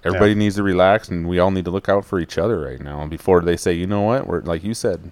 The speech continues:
Speaker 1: we're just gonna, no, we're gonna shut it down, and nobody can go out there and fish."
Speaker 2: Right. I mean, it's one thing if you, if the state wants to shut it down, but as long as the people are, you know, obeying the law, you know,
Speaker 1: Right.
Speaker 2: traveling over there, I mean, yeah, you can,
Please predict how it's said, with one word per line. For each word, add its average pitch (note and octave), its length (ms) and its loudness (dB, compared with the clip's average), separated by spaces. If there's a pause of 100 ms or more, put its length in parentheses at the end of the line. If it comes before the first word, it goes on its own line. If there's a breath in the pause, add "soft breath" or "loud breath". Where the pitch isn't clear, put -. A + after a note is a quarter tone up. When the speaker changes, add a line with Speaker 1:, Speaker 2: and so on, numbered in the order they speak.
Speaker 1:
we're G#2+ 100 -10
just B2+ 160 -6
gonna, C#3 380 -6
no, G#2 260 -2
we're A#2 120 -4
gonna A#2+ 120 -4
shut A#2 160 0
it A2 60 -2
down, A2 260 -2
and F#2+ 100 -6
nobody G2 280 -2
can F2+ 140 -8
go E2+ 140 -4
out D2 120 -8
there D#2 100 -8
and D#2+ 100 -10
fish." - 400 -12
Speaker 2:
Right. D3+ 280 6
I B2 100 6
mean, C3+ 180 8
it's E3 200 4
one C3 160 6
thing G#2+ 200 2
if G2 140 0
you, G#2 160 0
if A2+ 160 -2
the G#2 100 -6
state A#2+ 300 -2
wants G#2+ 200 -2
to - 100 -10
shut G#2 200 2
it D#2 140 -2
down, F#2+ 340 2 (300)
but G#2 280 0 (400)
as A2 180 -4
long C#3 180 6
as C3+ 120 2
the A2+ 80 -4
people A#2+ 340 0
are, F#2 260 2 (180)
you G#2+ 160 -2
know, F2+ 160 -2
obeying G#2+ 460 -2
the F2+ 60 -4
law, G2 380 4
you F#2+ 260 -4
know, F#2 140 0
Speaker 1:
Right. D2+ 60 -4
Speaker 2:
traveling F#2+ 380 2
over A2+ 180 -2
there, F2+ 280 -4
I - 20 -6
mean, E2+ 240 -6 (800)
yeah, F#2+ 140 0 (220)
you F#2+ 120 -10
can, F2+ 260 -6